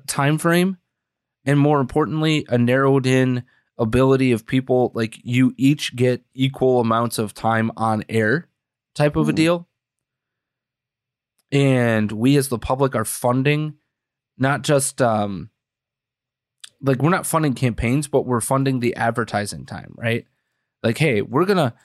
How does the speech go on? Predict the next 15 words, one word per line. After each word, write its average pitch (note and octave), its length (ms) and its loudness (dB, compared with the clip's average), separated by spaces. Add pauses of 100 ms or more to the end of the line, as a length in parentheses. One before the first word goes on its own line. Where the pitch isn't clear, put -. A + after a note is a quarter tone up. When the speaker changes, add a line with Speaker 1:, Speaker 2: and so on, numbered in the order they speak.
(160)
Speaker 1:
we're F#3+ 160 2
gonna A#3+ 220 0
do C#3 280 2
this A#2 240 -2
as A2+ 180 -2
a G#2+ 140 -2
public, - 640 -6 (160)
right? B2 220 -2
Kinda D#3+ 240 -2
like E3 160 -2
they C#3+ 100 -2
do C#3 160 2
in A#2 100 0
Britain, - 360 -6 (500)
right? A2+ 260 0